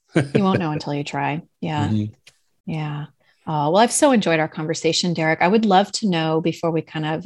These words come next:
Speaker 2: wrap up here, where can we send people? So we know the name of your company, Shelby Rowe, but tell us, tell us where we can find you and people who
Speaker 1: Mm-hmm.
Speaker 2: might be interested in learning more about podcasting, or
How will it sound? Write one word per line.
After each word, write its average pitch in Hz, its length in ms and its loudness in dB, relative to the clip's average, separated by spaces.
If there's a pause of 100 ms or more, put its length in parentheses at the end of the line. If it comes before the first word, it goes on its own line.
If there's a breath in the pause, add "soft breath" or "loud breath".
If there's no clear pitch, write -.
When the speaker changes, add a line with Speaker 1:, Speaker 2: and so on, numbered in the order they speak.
Speaker 2:
wrap 170 280 0
up 175 180 -2
here, 156 420 -2 (300 loud breath)
where 254 140 6
can 285 140 6
we 277 100 6
send 226 280 4
people? - 280 -2
So - 120 -6
we 208 60 2
know 220 140 2
the 226 60 0
name 208 140 2
of 175 80 -2
your 175 100 2
company, 170 420 0
Shelby 180 280 2
Rowe, 165 160 4
but 170 180 0
tell 247 180 2
us, 262 220 2
tell 262 200 0
us 262 200 0
where 202 120 2
we 190 100 2
can 190 200 -2
find 170 300 -2
you 147 200 0
and 156 240 -2 (340 loud breath)
people 233 220 4
who 208 80 4
Speaker 1:
Mm-hmm. 220 60 6
Speaker 2:
might 185 160 2
be 185 100 4
interested 180 380 -2
in 170 80 0
learning 165 240 2
more 156 100 -2
about - 240 -4
podcasting, 233 960 0
or 160 440 0